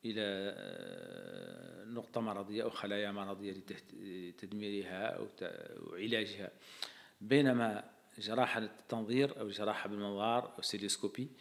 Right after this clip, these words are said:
هي عبارة عن ماذا؟ هي عبارة عن عملية جراحية فعلًا، لكن بواسطة كاميرا، بواسطة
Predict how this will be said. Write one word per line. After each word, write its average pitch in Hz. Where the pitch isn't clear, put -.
هي 101
عبارة 101
عن 87
ماذا؟ 101
هي 107
عبارة 104
عن 120
عملية 117
جراحية 104
فعلًا، 113
لكن 147
بواسطة 117
كاميرا، 107
بواسطة 113